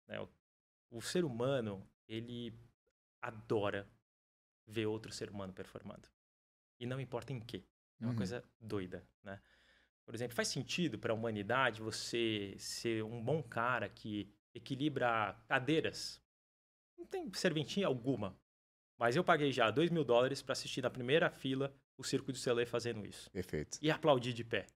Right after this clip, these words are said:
Speaker 1: Algo que não muda nada na minha vida.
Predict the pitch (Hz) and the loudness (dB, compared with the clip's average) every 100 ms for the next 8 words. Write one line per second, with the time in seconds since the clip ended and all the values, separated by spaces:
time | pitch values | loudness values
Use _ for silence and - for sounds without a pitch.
0 | _ _ _ _ - 202 190 185 185 165 | _ _ _ _ 0 0 2 4 6 8
1 | 180 120 107 - _ - 139 151 131 - | 6 4 -6 -12 _ -6 -2 0 -2 -8
2 | - _ 117 107 101 101 98 - | -8 _ -8 -4 -4 -6 -10 -12